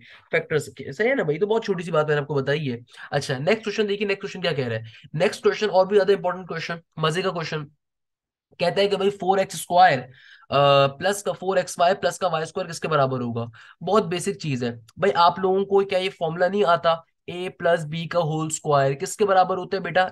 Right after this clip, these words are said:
ए स्क्वायर प्लस के टू ए बी के प्लस के बी स्क्वायर के। सिंपल से फॉर्मूले को यूज कर, किया हुआ है। तो भाई देखो क्या बन जाए, ये हो गया हमारे पास टू एक्स का होल स्क्वायर प्लस का टू into, अ,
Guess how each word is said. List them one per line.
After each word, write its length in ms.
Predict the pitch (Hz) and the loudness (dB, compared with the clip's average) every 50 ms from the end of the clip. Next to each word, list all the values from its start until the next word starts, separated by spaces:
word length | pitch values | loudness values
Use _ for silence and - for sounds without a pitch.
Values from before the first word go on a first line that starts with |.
| - - | -4 -10
ए 200 | 151 180 190 202 | -8 -4 -2 -2
स्क्वायर 640 | 202 202 - - 185 170 165 165 165 165 170 170 - _ _ _ _ | -4 -4 -4 -2 2 6 8 8 8 6 6 2 -2 _ _ _ _
प्लस 300 | - 185 185 196 190 - | 0 2 2 2 2 -2
के 200 | - - 185 165 | -8 -8 -8 -8
टू 400 | 160 - - _ 208 196 190 196 | -8 -12 -8 _ -4 -2 2 4
ए 140 | 190 185 190 | 4 4 2
बी 200 | 175 175 190 190 | 2 -2 -4 -6
के 280 | 160 - 175 160 160 165 | -8 -8 -6 -6 -6 -6
प्लस 520 | 160 - _ - 165 160 160 165 165 - | -8 -10 _ -2 0 0 0 0 -2 -6
के 320 | - 196 185 196 202 196 196 - | -6 -4 -2 -2 -2 -2 -4 -8
बी 340 | 135 127 147 170 170 180 170 | -6 -2 -2 -2 -2 -2 -6
स्क्वायर 480 | - - - 156 143 131 123 123 120 | -8 -6 0 2 2 2 2 0 -2
के। 240 | 117 120 123 113 117 113 - - - _ | -6 -6 -8 -10 -10 -12 -16 -20 -20 _
सिंपल 340 | - - 208 202 - 214 208 | 0 2 2 4 4 4 4
से 80 | 202 202 | 4 4
फॉर्मूले 360 | 202 - 175 165 170 175 170 | 2 2 -2 -2 -2 -2 -4
को 100 | 165 170 | -6 -6
यूज 220 | 156 147 135 - | -4 -4 -4 -4
कर, 260 | - 147 131 123 113 | -4 -4 -4 -4 -4
किया 240 | - - 135 127 120 | -6 -6 -4 -4 -2
हुआ 180 | 117 113 113 110 | -2 -2 -4 -4
है। 80 | 107 113 - - - _ | -6 -10 -14 -18 -16 _
तो 80 | 165 | -4
भाई 120 | 165 190 202 | -2 0 0
देखो 220 | 190 185 202 202 | 2 2 2 4
क्या 180 | 202 202 185 185 | 4 4 4 4
बन 180 | 180 175 175 | 4 2 -2
जाए, 200 | 165 170 175 185 - _ _ 165 | -2 -2 -2 -2 -2 _ _ -10
ये 80 | 180 | -8
हो 100 | 175 175 | -8 -8
गया 240 | 165 165 170 170 175 | -4 -2 0 0 2
हमारे 240 | 170 160 160 156 156 | 2 0 0 -2 -2
पास 220 | 156 165 165 170 165 - - | -2 -2 -2 -2 -2 -6 -8
टू 140 | 190 190 | -6 -4
एक्स 200 | 175 175 175 - | -4 -4 -6 -6
का 180 | - 185 180 185 - _ _ - | -4 -2 -2 -4 -4 _ _ -8
होल 180 | 156 156 160 | -8 -8 -8
स्क्वायर 420 | 160 - - 151 135 131 131 131 - _ _ _ _ _ _ _ _ - | -8 -4 0 0 0 0 0 -4 -8 _ _ _ _ _ _ _ _ 0
प्लस 300 | 175 180 180 185 185 - - | 2 4 4 4 2 0 0
का 260 | 180 170 175 175 175 | 2 4 4 4 2
टू 320 | 170 170 - 180 180 180 175 | 0 -2 -8 -12 -10 -8 -8
into, 380 | 175 170 147 151 185 190 202 202 202 _ _ _ _ - | -8 -10 -10 -8 -6 -6 -6 -6 -8 _ _ _ _ -4
अ, 680 | 135 143 139 139 135 135 135 135 135 135 139 135 139 | 0 2 2 2 2 2 2 2 2 2 0 0 -4